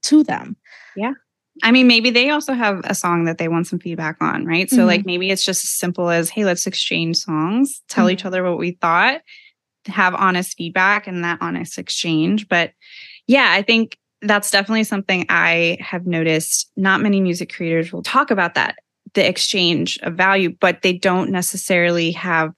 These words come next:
Speaker 2: an example to back that up with. They're like,
Speaker 1: Mm-hmm.
Speaker 2: "Oh yeah, I wanna exchange that, but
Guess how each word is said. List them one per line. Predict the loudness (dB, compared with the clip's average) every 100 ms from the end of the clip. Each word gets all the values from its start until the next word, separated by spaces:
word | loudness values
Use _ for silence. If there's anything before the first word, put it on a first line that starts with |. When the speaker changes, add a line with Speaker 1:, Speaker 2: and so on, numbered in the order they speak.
| 0
Speaker 2:
an | 2
example | 2 0 -2 -2 -4
to | -4 -2
back | -4 -4
that | -4
up | -4 -2
with. | 2
They're | 4
like, | 4 0
Speaker 1:
Mm-hmm. | 0
Speaker 2:
"Oh |
yeah, | -2 -2 -4 -6 -4
I |
wanna | 0 2 2
exchange | 0 -2 0 2 2
that, | 0 -2 0
but | 0 0